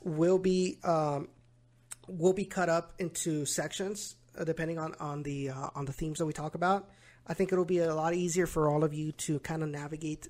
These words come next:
through the podcast. And if there's a specific subject that you're really interested in knowing about, you don't have to search through the whole two-hour,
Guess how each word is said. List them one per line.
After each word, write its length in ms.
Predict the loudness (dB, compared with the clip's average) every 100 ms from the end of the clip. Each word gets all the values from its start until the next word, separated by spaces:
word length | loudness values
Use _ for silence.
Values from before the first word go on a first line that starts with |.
| -8
through 160 | 2 4
the 100 | 4
podcast. 560 | 2 0 0 -2 -2 -4
And 100 | -6
if 40 |
there's 220 | -2 -2 -4
a 60 |
specific 440 | -6 -2 -2 -2 -2
subject 380 | -4 -2 -4
that 180 | -2 -2
you're 120 | -2
really 260 | 2 6 6
interested 320 | 4 2 4
in 160 | 6 8
knowing 300 | 8 8 6
about, 340 | 6 4 2 -2 -20 -20 -12 -4
you 80 |
don't 120 | -2 -2
have 140 | -4
to 320 | -2 -2 -4 -12 -6
search 420 | -2 -2 0 -2
through 300 | 0 2 2
the 100 | 2
whole 300 | 0 0 0
two-hour, 760 | 2 2 2 -2 -2 -2 -6